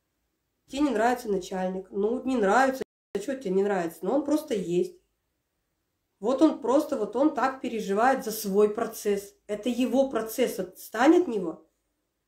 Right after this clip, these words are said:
Вот он тебе вот это высказывает. И ты понимаешь, это входит в твою профессию, это входит в твою работу, либо не входит. Если входит в твою работу, то какая разница, как он тебе это доносит?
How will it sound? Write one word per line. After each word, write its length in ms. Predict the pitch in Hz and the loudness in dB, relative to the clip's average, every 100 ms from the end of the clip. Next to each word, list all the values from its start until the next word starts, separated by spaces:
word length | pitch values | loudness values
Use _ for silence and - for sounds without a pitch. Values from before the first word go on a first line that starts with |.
| _ _ _ | _ _ _
Вот 200 | 214 226 | -2 6
он 160 | 349 415 | 6 6
тебе 240 | 285 294 | 4 2
вот 180 | 302 285 | 0 0
это 180 | 294 269 | -2 -4
высказывает. 800 | 254 - 208 202 190 170 170 175 _ _ _ _ _ _ _ _ _ _ _ _ _ _ _ _ _ _ _ _ _ _ _ | -4 -8 -6 -6 -6 -6 -8 -10 _ _ _ _ _ _ _ _ _ _ _ _ _ _ _ _ _ _ _ _ _ _ _
И 100 | 269 | 2
ты 120 | 294 | 6
понимаешь, 600 | 330 277 285 294 254 202 - | 6 6 4 4 4 2 -2
это 140 | 233 | -8
входит 520 | - - 330 440 403 | -10 0 2 4 4
в 160 | - - | 2 -2
твою 260 | 277 262 | 0 0
профессию, 680 | 233 233 - 240 214 - 185 | -4 -6 -4 -4 -4 -6 -8
это 100 | 202 | -8
входит 480 | - - 349 427 440 | -10 0 2 4 0
в 120 | - | -4
твою 240 | 294 262 233 | -6 -4 -4
работу, 420 | 208 196 180 180 | -4 -4 -4 -4
либо 260 | 233 269 | -2 4
не 160 | 359 370 | 6 6
входит. 560 | - 233 202 180 180 - _ _ _ _ _ _ _ _ | 2 -4 -4 -4 -8 -14 _ _ _ _ _ _ _ _
Если 320 | - 277 294 277 | -6 -2 0 -2
входит 460 | - 349 440 440 | 4 4 6 4
в 40 | 381 | 2
твою 260 | 302 285 | 2 4
работу, 400 | 262 226 233 214 | 0 0 -2 -4
то 100 | 190 | -6
какая 380 | 220 254 311 330 | -6 0 4 6
разница, 480 | 311 349 330 - 254 | 8 8 8 6 -2
как 400 | - 311 330 320 | -4 2 4 4
он 100 | 269 | 0
тебе 260 | 269 226 220 | -2 -4 -4
это 140 | 208 | -4
доносит? 640 | 190 208 190 180 - - | -4 0 0 -2 -8 -20